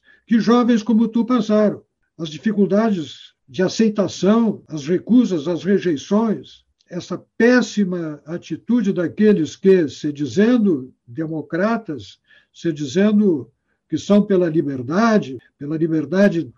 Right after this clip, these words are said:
de expressão, sepultam autores clássicos, <laughs> sepultam o que há de bom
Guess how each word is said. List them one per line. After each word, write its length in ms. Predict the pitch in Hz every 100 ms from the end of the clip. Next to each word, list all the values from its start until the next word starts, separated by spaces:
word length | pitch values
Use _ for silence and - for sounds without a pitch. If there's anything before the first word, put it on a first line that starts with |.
| _
de 80 | 123
expressão, 800 | - - - - 240 269 220 -
sepultam 920 | - 262 254 - 254 294 254 165 139 - _ -
autores 500 | 214 208 240 202 -
clássicos, 880 | 165 190 226 220 - 160 139 107 - 117 - -
<laughs> 340 | _ - -
sepultam 760 | - - 240 226 254 269 262 247
o 60 | 214
que 160 | 202
há 200 | - 240 226
de 200 | 208 165
bom 520 | 113 185 254 233